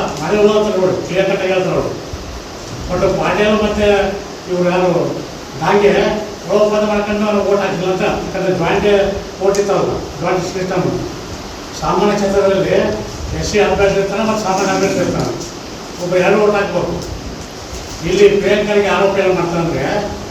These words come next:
ಕಾಂಗ್ರೆಸ್ ಅಭ್ಯರ್ಥಿ ಹಾಕಿದ್ರು, ಯಾರು ಹಾಕಿದ್ರು ಕಾಂಗ್ರೆಸ್ ಅಭ್ಯರ್ಥಿ? ಇವರು ಕಾಂಗ್ರೆಸ್ ಅವನೇ. ಅವ್ರ ಅಪ್ಪ ದೇಶದ ಅಧ್ಯಕ್ಷ ಇದ್ದಾರೆ ಮಲ್ಲಿಕಾರ್ಜುನ ಖರ್ಗೆ, ಅವ್ರಿಗೂ ತಿಳುವಳಿಕೆ ಇಲ್ಲ. ಅಲ್ಲಿ ಸೋ-, ಗೆದ್ದವ್ರು ಯಾರು? ಕಾಂಗ್ರೆಸ್ ಅಭ್ಯರ್ಥಿ ದೊ-, ಕಾಜೋ-,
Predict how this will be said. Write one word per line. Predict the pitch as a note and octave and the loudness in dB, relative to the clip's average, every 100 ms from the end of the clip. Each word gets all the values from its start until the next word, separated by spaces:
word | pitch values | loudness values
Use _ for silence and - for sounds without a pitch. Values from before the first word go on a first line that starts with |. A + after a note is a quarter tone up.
| - - - D#3 | -12 -12 -6 -2
ಕಾಂಗ್ರೆಸ್ | - A#3 G#3+ G3+ | 0 2 2 2
ಅಭ್ಯರ್ಥಿ | F#3+ G3 F#3+ F#3 F3+ | 4 2 2 2 2
ಹಾಕಿದ್ರು, | F#3 F3 D#3+ D#3+ F#3+ | 2 0 0 0 2
ಯಾರು | G3 | 4
ಹಾಕಿದ್ರು | F3+ D#3+ - - | 2 0 -2 -2
ಕಾಂಗ್ರೆಸ್ | D#3 E3 - | -2 -4 -2
ಅಭ್ಯರ್ಥಿ? | C3+ C3+ C#3 C#3+ D3 - - - - - - - | -2 -2 -4 -6 -6 -10 -12 -12 -12 -12 -10 -2
ಇವರು | G3 - | 2 2
ಕಾಂಗ್ರೆಸ್ | F#3 G#3 G#3 | 2 2 2
ಅವನೇ. | G3+ F#3+ F#3 F3 - - - | 2 2 0 -2 -8 -10 -6
ಅವ್ರ | E3 F3+ | -2 0
ಅಪ್ಪ | F#3 A3 F#3+ F#3 F3 | 2 2 4 2 2
ದೇಶದ | G#3 G3+ G3 | 2 4 2
ಅಧ್ಯಕ್ಷ | G3+ G3 G3+ | 2 2 2
ಇದ್ದಾರೆ | F#3+ F#3 D3 | 4 4 2
ಮಲ್ಲಿಕಾರ್ಜುನ | E3+ F3 F3+ F3+ | 2 2 2 0
ಖರ್ಗೆ, | F#3 C#3 D3+ G3+ G#3 - - - D#3 | 0 0 0 0 -2 -8 -12 -10 -2
ಅವ್ರಿಗೂ | F#3 A3 G#3+ | 2 2 4
ತಿಳುವಳಿಕೆ | G3+ G3+ G3+ - | 6 6 6 2
ಇಲ್ಲ. | - - - - - - - - G3+ | 0 -2 -8 -12 -14 -14 -14 -14 -10
ಅಲ್ಲಿ | E3+ F3+ F3 | -6 -4 2
ಸೋ-, | F#3+ F#3 | 4 4
ಗೆದ್ದವ್ರು | F3 G3 A3 G#3+ | 2 2 4 4
ಯಾರು? | G3 F3+ F3 E3+ F3 - - - - E3 | 4 4 2 -2 -6 -10 -12 -14 -10 -4
ಕಾಂಗ್ರೆಸ್ | F3+ A3 G#3 G#3 | 0 2 2 2
ಅಭ್ಯರ್ಥಿ | G3+ F#3 E3 C#3 - - - - - - - | 2 2 0 -2 -4 -8 -12 -14 -14 -12 -2
ದೊ-, | F3+ F#3 D#3+ E3+ | 2 4 2 0
ಕಾಜೋ-, | F3+ F#3+ F#3+ | 2 4 4